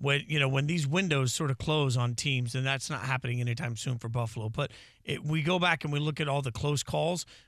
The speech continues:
we're gonna see how close this team was year after year after year to try and getting over the hump. What I really love is to see Josh Allen be the best version of himself simply so that they put their best foot forward to do that in this process.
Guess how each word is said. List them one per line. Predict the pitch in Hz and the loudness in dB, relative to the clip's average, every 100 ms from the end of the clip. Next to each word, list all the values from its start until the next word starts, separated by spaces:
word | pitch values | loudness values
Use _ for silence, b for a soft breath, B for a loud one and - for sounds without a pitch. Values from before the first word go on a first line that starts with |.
| _ | _
we're | 160 | -2
gonna | 175 147 | 0 0
see | - 160 | 0 2
how | 147 139 | 2 0
close | - 165 160 | 2 2 2
this | 147 | -2
team | - 165 139 | -2 -2 0
was | 123 113 | 0 -2
year | 185 220 165 | -2 0 0
after | 104 - | -2 -6
year | 101 175 165 | -4 -2 0
after | 117 - | -2 -4
year | 101 131 143 | -4 -2 -2
to | 107 | -4
try | 127 151 | -4 -2
and | 143 | 0
getting | 131 139 | -2 -2
over | 135 135 | -2 0
the | 113 | 0
hump. | 123 175 B B B | 2 0 B B B
What | - | -2
I | 170 | 2
really | 175 214 156 | 4 4 4
love | 147 135 | 4 4
is | 123 | 0
to | - | -2
see | 120 147 | -2 0
Josh | 131 127 120 | 0 0 0
Allen | 135 139 123 | 0 0 0
be | 123 | 0
the | 120 | -2
best | 113 127 - | 0 -2 -2
version | 139 139 131 | -2 -2 -2
of | 135 | -2
himself | 123 120 143 131 | -2 0 0 0
simply | - 160 - | 0 -2 0
so | 139 - | -2 0
that | 135 131 | -2 -2
they | 135 | -2
put | 127 147 131 | 0 -2 0
their | 127 | 0
best | 123 120 - | 0 -2 -4
foot | 147 | -10
forward | - 139 135 120 | -4 -2 0 -2
to | 120 | -4
do | 117 139 | -2 -2
that | 175 269 311 | -2 -2 -4
in | 214 | -4
this | 214 214 | -4 -4
process. | - 226 208 277 | -2 -2 -2 -4